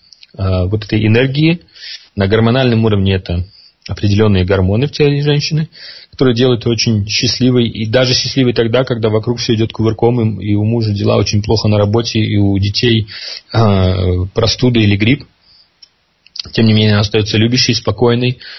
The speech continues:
облад-, э, владеющей собой и так далее. То есть она копила этот потенциал специально на протяжении долгого времени, зная, что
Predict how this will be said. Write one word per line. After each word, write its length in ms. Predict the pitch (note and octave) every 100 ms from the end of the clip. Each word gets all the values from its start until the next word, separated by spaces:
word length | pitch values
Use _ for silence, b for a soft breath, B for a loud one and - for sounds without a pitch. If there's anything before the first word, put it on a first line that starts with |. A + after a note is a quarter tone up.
| B
облад-, 300 | - G2+ G2
э, 220 | A2 G2
владеющей 540 | F#2 G#2 G#2 A2 G2 G#2+
собой 420 | - G2 G#2 A#2+
и 40 |
так 160 | A2+ G#2+
далее. 160 | G#2 F#2+
То 40 |
есть 100 | -
она 120 | G#2+
копила 380 | G#2 G#2 D#3 F#3
этот 320 | E3 C3+ -
потенциал 500 | - A#2 A2+ - B2
специально 440 | A#2+ A2 - C3 C3
на 120 | A#2+
протяжении 440 | A2 G#2 A2 A2
долгого 280 | A2 A2+ G2+
времени, 320 | G2 B2 D3
зная, 360 | A#2+ A2+ C3+ C3+
что 280 | - G#2